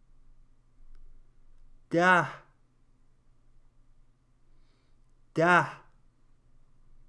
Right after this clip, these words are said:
خواندن، خواندن،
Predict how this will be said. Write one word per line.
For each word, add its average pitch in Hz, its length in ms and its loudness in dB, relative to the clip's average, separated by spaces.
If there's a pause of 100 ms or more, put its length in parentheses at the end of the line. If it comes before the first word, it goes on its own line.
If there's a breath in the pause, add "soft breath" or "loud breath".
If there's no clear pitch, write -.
(2750)
خواندن، 143 1600 -4 (1600)
خواندن، 131 1900 -6